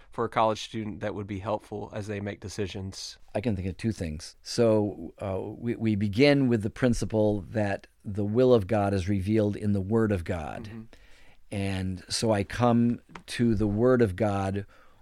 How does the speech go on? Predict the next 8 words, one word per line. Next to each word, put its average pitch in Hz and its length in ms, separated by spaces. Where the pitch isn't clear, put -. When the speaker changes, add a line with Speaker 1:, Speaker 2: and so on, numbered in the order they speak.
Speaker 2:
with 110 140
a 92 60
predisposition 117 1300
that 101 120
I'm 101 180
going 110 260
to 104 140
obey 104 600